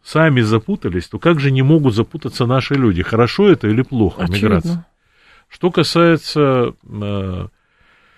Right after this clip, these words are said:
Speaker 1: последствий приезда мигрантов и так далее, да, есть определенные угрозы,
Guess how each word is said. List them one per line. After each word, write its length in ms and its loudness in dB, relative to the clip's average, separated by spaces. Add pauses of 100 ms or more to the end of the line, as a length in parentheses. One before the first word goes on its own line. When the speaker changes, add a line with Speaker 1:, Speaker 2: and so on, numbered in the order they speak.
(480)
Speaker 1:
последствий 540 0
приезда 460 2
мигрантов 640 -2
и 40 -12
так 220 -8
далее, 260 -6
да, 440 4
есть 380 -2
определенные 640 -2
угрозы, 880 -2